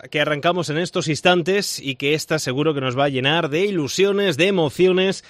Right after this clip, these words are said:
como cada temporada, por otra parte. Eh, no hay muchos cambios porque cuando la fórmula funciona, ¿por qué modificar? Aquí vamos a estar todos los días de tres y veinticinco a cuatro en la cadena cope y los fines de semana en Rock F M, retransmitiendo los partidos del Huesca.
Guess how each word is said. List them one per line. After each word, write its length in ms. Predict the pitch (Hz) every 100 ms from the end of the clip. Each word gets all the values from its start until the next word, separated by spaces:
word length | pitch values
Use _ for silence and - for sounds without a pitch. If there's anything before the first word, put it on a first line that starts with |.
| - - _ _ _
como 280 | - 131 135
cada 880 | 147 139 135 131 127 123 120 113 113
temporada, 560 | - 127 123 131 - -
por 120 | -
otra 200 | 113 107
parte. 480 | 95 101 104 110 -
Eh, 680 | - 131 123 120 117 117 117
no 480 | 113 120 123 127 127
hay 140 | 127 127
muchos 320 | 135 - 131
cambios 340 | 160 156 185
porque 220 | 160 147
cuando 280 | 135 147 151
la 120 | 160
fórmula 320 | 127 135 139 135
funciona, 500 | 147 127 147 151 180
¿por 200 | 143 120
qué 520 | 131 123 123 120 120
modificar? 600 | 120 123 127 180 240 160
Aquí 240 | 113 123
vamos 220 | 135 131 131
a 20 |
estar 240 | - 131
todos 180 | 131 135
los 140 | 131
días 180 | 131 160
de 100 | 139
tres 200 | 123 139
y 60 | 139
veinticinco 440 | 135 131 151 143
a 80 | 139
cuatro 400 | 131 170 156 202
en 60 | 196
la 80 |
cadena 320 | 135 135 156 156
cope 340 | 165 143 175 - - - _
y 120 | 151
los 120 | 160
fines 260 | - 170 175
de 120 | 170
semana 500 | 160 165 165 170 185 _
en 300 | 156 175 160
Rock 380 | 147 170 170 -
F 280 | 143 156 151
M, 240 | 147 165
retransmitiendo 680 | 170 139 135 123 127 135 156
los 140 | 147
partidos 380 | 135 123 123 110
del 100 | 117
Huesca. 400 | 196 165 185